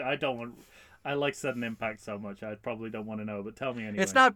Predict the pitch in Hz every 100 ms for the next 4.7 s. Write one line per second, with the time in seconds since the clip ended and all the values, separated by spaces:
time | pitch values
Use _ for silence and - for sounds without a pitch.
0 | - 190 - 247 180 156 214 165 101 120
1 | 175 107 104 - _ - - - - 135
2 | 143 131 123 117 110 113 156 160 185 180
3 | _ _ - 143 151 139 151 151 175 214
4 | 262 190 143 156 160 -